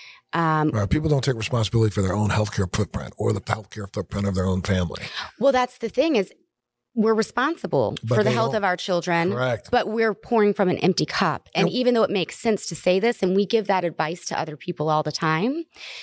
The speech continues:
Speaker 1: we aren't being accountable. A lot of us aren't, myself included. I, when I ended up going and getting a full health workup, having six surgeries in a year just to get caught up on my own body,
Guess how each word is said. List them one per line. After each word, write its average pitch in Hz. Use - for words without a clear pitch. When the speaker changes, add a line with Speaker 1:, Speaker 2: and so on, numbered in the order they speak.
Speaker 1:
we 220
aren't 185
being 208
accountable. 190
A 220
lot 254
of 180
us -
aren't, 190
myself 240
included. 196
I, 277
when 247
I 370
ended 240
up 202
going 214
and 202
getting 180
a 160
full 220
health 196
workup, 170
having 185
six -
surgeries 202
in 180
a 175
year 180
just 165
to 165
get 156
caught 175
up 180
on 165
my 156
own 185
body, 165